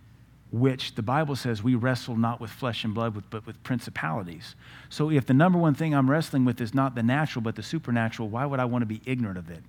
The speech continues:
Because que sera, sera. So here are your nine types of New Testament prayer.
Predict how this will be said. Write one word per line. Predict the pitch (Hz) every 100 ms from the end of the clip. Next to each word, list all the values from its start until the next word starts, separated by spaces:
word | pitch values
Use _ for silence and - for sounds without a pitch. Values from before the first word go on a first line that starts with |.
| - - - - -
Because | 117 113 107
que | - 127
sera, | 120 113 117 117
sera. | - 107 110 160 185 - - - - - - - - - - - - - - - - - - - - - - - - - - - -
So | - 185 196 196 -
here | 127 175
are |
your | 160
nine | 156 156 160 160 156 143 - - - -
types | - 160 131 -
of | 123
New | 139
Testament | 127 143 127 135 123
prayer. | - 151 156 160